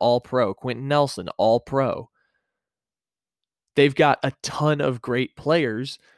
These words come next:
that will keep them afloat the same way that Russell Wilson and Bobby Wagner keep the Seattle Seahawks afloat, as we've talked about multiple times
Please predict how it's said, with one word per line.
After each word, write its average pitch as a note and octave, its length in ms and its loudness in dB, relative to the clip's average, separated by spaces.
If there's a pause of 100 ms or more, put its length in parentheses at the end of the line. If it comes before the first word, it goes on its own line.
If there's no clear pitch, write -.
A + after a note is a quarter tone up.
(220)
that C3+ 120 2
will C3+ 120 0
keep - 340 -8
them C#3 180 0
afloat D3 500 -2
the B2 80 -8
same C#3 300 -4
way C3+ 160 2
that B2 140 0
Russell B2+ 360 0
Wilson B2+ 340 -4
and G#2+ 140 -10
Bobby B2 320 0
Wagner A#2+ 640 -4 (480)
keep C#3 300 -6
the A#2+ 100 -2
Seattle A#2 420 0
Seahawks B2+ 640 -6
afloat, - 520 -12
as A#2 180 -6
we've A#2 140 -8
talked A2 280 -2
about G#2+ 200 -2
multiple G#2+ 440 -4
times G#2 480 -4